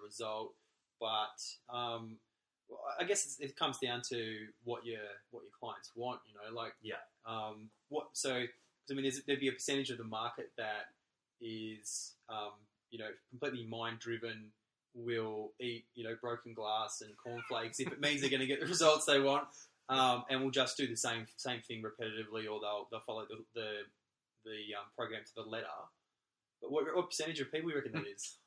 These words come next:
Speaker 2: Honestly, in my experience, not, not much.
Speaker 1: Not much? Yeah.
Speaker 2: <laughs> Uh, I'd find most people at the start of their, uh, session is complaining about how they've, uh,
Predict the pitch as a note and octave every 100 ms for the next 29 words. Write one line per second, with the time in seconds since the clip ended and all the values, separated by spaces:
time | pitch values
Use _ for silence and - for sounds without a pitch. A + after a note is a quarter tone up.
0 | _ G#2 G#2+ B2+ B2 A2+ A2 - B2 B2
1 | - - G#2+ - F2+ - - - - B2
2 | - - - - A#3 G3 B2 A2+ - -
3 | G#2+ - F3+ - C3 - - - A2 A2+
4 | A2+ C3+ - A#2+ A2 A2+ A2 A#2+ G#2+ G#2+
5 | - - - - A2+ G#2+ A2 G#2+ G#2+ G#2+
6 | G#2 A#2 - G#2+ G#2 - G#2+ - G#2 G#2
7 | G2+ G2+ - G#2 G2+ G2 G2 G2 G2